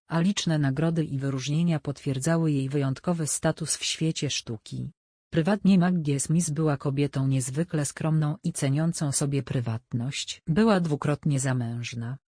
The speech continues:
Jej pierwszym mężem był aktor Robert Stephens, z którym miała dwóch synów. Po rozwodzie związała się z dramaturgiem Beverleym Rossem,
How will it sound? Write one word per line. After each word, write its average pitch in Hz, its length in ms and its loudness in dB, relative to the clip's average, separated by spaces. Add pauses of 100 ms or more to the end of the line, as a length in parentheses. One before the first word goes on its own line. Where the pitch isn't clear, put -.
(240)
Jej 156 200 2
pierwszym 208 500 2
mężem 165 440 2
był 143 220 0
aktor 143 440 -2
Robert 139 380 -2
Stephens, 127 760 -4 (200)
z - 100 -2
którym 151 340 0
miała 139 300 2
dwóch 147 320 -4
synów. 117 640 -6 (360)
Po 175 120 6
rozwodzie 156 500 2
związała 156 560 0
się 151 140 -2
z 143 60 -2
dramaturgiem 156 760 2
Beverleym 135 500 0 (100)
Rossem, 123 680 -4